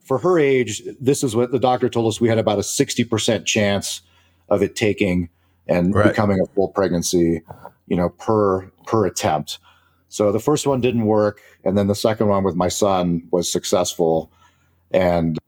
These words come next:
Speaker 1: um,
Speaker 2: Mm-hmm.
Speaker 1: it's been pretty amazing. So next month we go back up to the, to Portland to do baby number two. So we'll see how it
Speaker 2: Oh,
Speaker 1: works,
Speaker 2: there you
Speaker 1: 'cause we
Speaker 2: go.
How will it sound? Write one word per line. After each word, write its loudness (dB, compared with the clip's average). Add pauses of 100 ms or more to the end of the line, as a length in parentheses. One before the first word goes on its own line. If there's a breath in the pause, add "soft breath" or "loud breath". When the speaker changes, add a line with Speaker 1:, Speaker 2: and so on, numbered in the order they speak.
Speaker 1:
um, 2
Speaker 2:
Mm-hmm. 0
Speaker 1:
it's -4
been -2
pretty 0
amazing. -2
So 0 (160)
next -2
month 0
we 0
go 2
back 0
up -2 (240)
to 2
the, 0
to -12
Portland 0
to 2 (100)
do 2
baby 0
number 0
two. 0 (640 loud breath)
So -2
we'll 0
see -2
how 2
it 0
Speaker 2:
Oh, 6
Speaker 1:
works, 6
Speaker 2:
there 2
you 2
Speaker 1:
'cause -2
we 0
Speaker 2:
go. 4